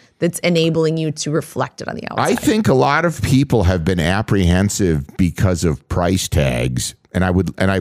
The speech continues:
Speaker 2: I would like to believe that that's going away, because if you buy quality clothing and you're going to use it and wear it on a regular basis, it's worth it. And it's better, like, going back to that capsule wardrobe
Speaker 1: Mm-hmm.
Speaker 2: that we talk about.
Speaker 1: Yeah.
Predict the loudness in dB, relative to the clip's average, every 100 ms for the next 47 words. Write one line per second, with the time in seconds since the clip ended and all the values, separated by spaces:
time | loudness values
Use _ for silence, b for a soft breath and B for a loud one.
0 | -2 0 2 2 0 0 2 2 2 2
1 | 0 0 -2 -2 0 2 2 2 2 0
2 | 0 0 -2 0 2 2 0 -2 -4 0
3 | 2 2 2 0 0 0 2 0 0 2
4 | 2 2 2 0 2 2 2 2 2 0
5 | 0 0 0 2 2 2 0 0 0 0
6 | 0 0 0 0 0 0 0 -2 -6 -14
7 | b b b b _ -4 -4 0 0 2
8 | 0 -2 -6 -4 -2 -2 -4 -8 -4 0
9 | 2 2 0 -4 -4 -2 0 0 0 -2
10 | -2 -2 -2 -4 -4 -4 -2 0 2 0
11 | 0 0 0 0 0 0 0 -2 -2 0
12 | 0 0 -4